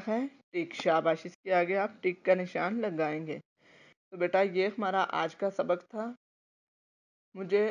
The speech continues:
उम्मीद है कि जो सबक मैंने आपको पढ़ाया है, जो भी हमने दोहराया है, आपको अच्छे तरीके से समझ आ गई होगी और आप अपना रोज़ का काम रोज़ करेंगे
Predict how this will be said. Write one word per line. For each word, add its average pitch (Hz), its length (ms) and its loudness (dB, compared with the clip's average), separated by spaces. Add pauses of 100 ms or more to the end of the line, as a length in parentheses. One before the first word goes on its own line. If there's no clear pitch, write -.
(100)
उम्मीद 196 440 -2
है 220 120 0
कि 226 140 -4
जो 196 180 2
सबक 190 360 0
मैंने 185 240 -4
आपको 180 320 0
पढ़ाया 175 520 2
है, 202 160 0 (480)
जो 160 260 0
भी 190 140 -2
हमने 185 280 -2
दोहराया 165 440 6
है, 196 140 -4
आपको 185 260 -2
अच्छे 170 280 -2
तरीके 180 360 -4
से 196 280 -6 (560)
समझ 180 280 -2 (180)
आ 175 140 4
गई 190 220 0
होगी 208 360 -2 (460)
और 180 360 4
आप 190 400 4
अपना 180 360 -2
रोज़ 180 440 0
का 214 100 -6
काम 196 440 -4 (260)
रोज़ 175 420 4 (140)
करेंगे 190 540 2